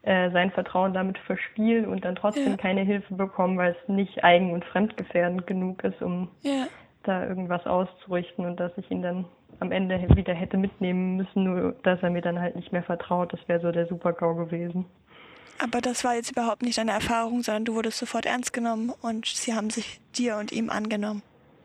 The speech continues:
Speaker 1: Ja, und die haben's ihm halt auch alles so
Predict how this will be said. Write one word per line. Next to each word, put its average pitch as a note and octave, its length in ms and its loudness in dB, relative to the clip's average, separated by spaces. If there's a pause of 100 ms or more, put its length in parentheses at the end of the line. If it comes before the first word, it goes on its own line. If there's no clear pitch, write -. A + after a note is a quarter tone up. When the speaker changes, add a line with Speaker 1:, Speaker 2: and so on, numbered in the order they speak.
(640)
Speaker 1:
Ja, F#3+ 500 4
und F#3+ 140 -2
die F#3+ 100 0
haben's G3 200 2
ihm G3 160 -2
halt F#3 200 -2
auch - 220 -4
alles F#3+ 220 -2 (520)
so F#3+ 420 -4